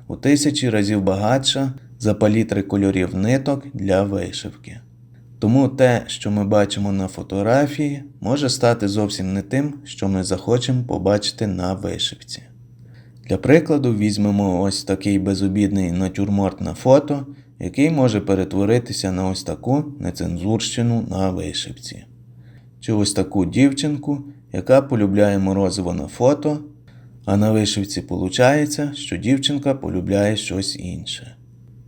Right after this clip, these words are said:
Тому за такими моментами потрібно слідкувати.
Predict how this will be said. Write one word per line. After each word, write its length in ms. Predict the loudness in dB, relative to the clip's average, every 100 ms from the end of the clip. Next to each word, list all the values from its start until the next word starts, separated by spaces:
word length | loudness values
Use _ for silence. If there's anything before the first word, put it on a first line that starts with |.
| -12
Тому 280 | -2 2 4
за 140 | 4
такими 440 | 4 0 0 0 0
моментами 600 | 0 2 2 2 0 0
потрібно 500 | -2 -4 -2 0 -2
слідкувати. 840 | -4 -10 -6 -6 -4 -6 -10 -18